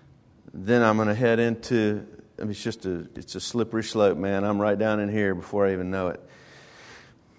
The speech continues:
So how do we overcome this anxiety problem? Well, uh, if anxiety is caused by incorrect perceptions, then we gotta correct them with the truth. So most of this is, like Paul said, the renewing of my mind.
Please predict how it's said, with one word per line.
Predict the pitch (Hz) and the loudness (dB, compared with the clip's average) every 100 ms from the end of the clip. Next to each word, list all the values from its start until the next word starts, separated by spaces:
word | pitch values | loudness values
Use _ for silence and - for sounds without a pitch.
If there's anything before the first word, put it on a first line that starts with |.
| _ - | _ -16
So | - | -8
how | 123 196 | 0 2
do | 185 | 4
we | 156 | 6
overcome | 147 117 - 156 147 | 4 2 2 2 2
this | 104 110 | 0 -2
anxiety | 98 90 90 87 | -2 0 0 0
problem? | 80 90 82 78 76 - - | -2 -4 -4 -4 -12 -18 -10
Well, | 95 107 104 - - - - - - 92 | -6 -6 -8 -20 -20 -20 -20 -20 -16 -6
uh, | |
if | 90 101 | -2 2
anxiety | 117 110 120 139 139 | 2 6 8 8 8
is | 110 - | 2 0
caused | 127 113 113 | 2 2 2
by | 101 104 - | 2 2 2
incorrect | 127 123 127 117 113 | -2 -2 2 2 2
perceptions, | 107 - 120 123 117 110 107 - - - - - _ - | -6 2 4 4 0 -2 -2 -6 -14 -20 -20 -20 _ -20
then | - 101 107 | -8 0 2
we | 104 | 0
gotta | - 147 143 | 0 -2 -2
correct | - 123 120 - | 0 4 4 4
them | 101 | -6
with | 92 | -8
the | 85 | -10
truth. | - 143 120 - - | -2 2 2 -2 -12
So | - 117 | -8 -2
most | 107 120 135 135 | 4 6 4 2
of | 104 | 2
this | 117 113 110 | 4 2 0
is, | 104 92 - | -2 -4 -8
like | - 107 107 | 0 0 0
Paul | 123 120 | 0 2
said, | 113 107 98 | 2 2 2
the | 92 | 2
renewing | 95 101 117 117 107 | -2 2 2 2 2
of | 101 | -2
my | 92 95 | -4 -4
mind. | 95 104 123 85 76 76 | -2 -2 -2 -6 -10 -14